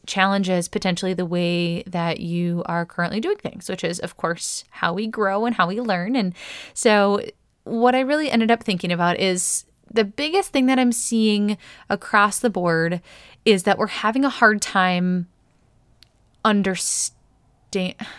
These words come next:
I don't know. This may or may not apply to you, but what I'm, what I'm seeing, what I'm feeling is we're having a hard time understanding why this is happening and that, that it's never gonna end.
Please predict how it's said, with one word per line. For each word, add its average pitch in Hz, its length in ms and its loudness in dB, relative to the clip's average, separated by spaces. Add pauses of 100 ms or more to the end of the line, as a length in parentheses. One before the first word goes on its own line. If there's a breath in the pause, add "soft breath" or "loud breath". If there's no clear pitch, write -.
(160 loud breath)
I 240 80 -10
don't - 140 -12
know. - 200 -12 (100)
This 262 160 2
may 233 160 6
or 196 60 4
may 185 80 4
not 156 140 0
apply 156 200 0
to - 80 -8
you, - 60 -6
but 208 100 6
what 226 140 8
I'm, 247 260 8
what 240 120 8
I'm 247 100 6
seeing, 220 180 2
what 202 100 2
I'm 190 100 2
feeling 165 300 0 (320 loud breath)
is 247 120 2
we're 277 60 4
having 294 200 0
a 302 60 4
hard 233 180 6
time 233 160 4
understanding 202 420 0
why 175 140 4
this 165 160 -4
is 170 100 -8
happening 233 640 2 (920)
and 214 140 4
that, 185 280 0 (440 loud breath)
that 196 680 0
it's - 260 0
never 185 240 2
gonna 170 140 -2
end. - 420 -8